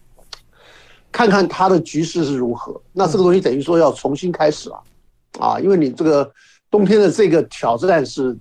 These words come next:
Speaker 1: 太严峻了啊，
Speaker 2: 嗯。
Speaker 1: 那你不晓得到底会造成多大的这些、呃，民众以及他的这个军队的这个伤亡啊。
Speaker 2: 嗯。
Speaker 1: 可是呢，我们要这样想啊，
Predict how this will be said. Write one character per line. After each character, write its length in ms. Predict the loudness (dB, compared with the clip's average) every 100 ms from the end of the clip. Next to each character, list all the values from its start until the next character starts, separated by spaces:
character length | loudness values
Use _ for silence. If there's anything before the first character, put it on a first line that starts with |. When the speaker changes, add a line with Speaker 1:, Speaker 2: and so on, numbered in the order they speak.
| -16
Speaker 1:
太 180 | -2 0
严 240 | 0 -2
峻 160 | -4 -6
了 80 | -6 _ -6
啊， 100 | -2
Speaker 2:
嗯。 240 | -2 -2
Speaker 1:
那 80 | -2
你 80 | -2
不 140 | -2
晓 160 | -2 0
得 240 | 0 -2 -2
到 160 | 0 2
底 80 | 2
会 160 | 0
造 160 | 0 -2
成 160 | -2
多 160 | -2 2
大 180 | 2 2
的 160 | -2 -6 _ -20 _ _
这 100 | -8
些、 440 | -4 -2 -2 -2 -4 -8
呃， 100 | -12 -10 -10
民 320 | -4 0 2
众 280 | 4 2 0 -8
以 160 | -10
及 160 | -8 -4
他 160 | 0
的 320 | 2 2 0 -4
这 160 | -8
个 100 | -8
军 240 | -6 -8 -2
队 140 | -2
的 100 | -2
这 140 | -6
个 100 | -8
伤 300 | -4 -2 0 -2
亡 100 | -8 _
啊。 240 | -14 -14 -14 -6
Speaker 2:
嗯。 280 | -4 -4 -12 -20 -20 _ _ _ _
Speaker 1:
可 140 | 0 2
是 140 | 4
呢， 240 | 2 2 -2 -12 _ _ _
我 120 | 0
们 100 | 2
要 60 | 2
这 80 |
样 100 | 2
想 240 | 0 -4 -10 -8
啊， 240 | -8 -8